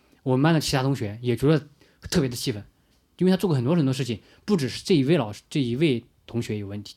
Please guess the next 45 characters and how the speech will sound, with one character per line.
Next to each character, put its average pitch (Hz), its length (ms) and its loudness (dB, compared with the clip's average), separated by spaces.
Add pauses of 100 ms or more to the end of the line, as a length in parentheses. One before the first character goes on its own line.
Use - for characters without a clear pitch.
就 117 160 -6
是 104 180 -6 (320)
产 117 160 -6
生 117 80 -2
这 123 60 -4
样 120 80 -4
的 107 80 -6
问 107 100 -6
题， 95 60 -14
他 123 100 -10
其 - 140 -10
他 135 80 -4
的 131 40 -10
同 127 200 -14
学 123 100 -2
也 117 100 -4
产 117 140 -12
生 107 80 -8
这 107 60 -8
样 104 100 -8
的 104 60 -12
问 98 100 -12
题， 95 160 -18 (220)
大 135 100 -4
家 127 80 -2
都 135 80 0
是 120 180 -2 (200)
群 160 180 2
起 160 100 0
而 117 120 -2
愤 117 200 -2
之。 - 140 -14 (1040)
就 165 100 -2
我， 143 400 -2
我 156 80 -6
感 120 160 -6
觉 110 120 -6
这 143 80 -8
个 147 80 -6
点 123 180 -6
可 104 60 -10
能 101 100 -10
就 117 100 -12
到 120 200 -8
了， - 80 -20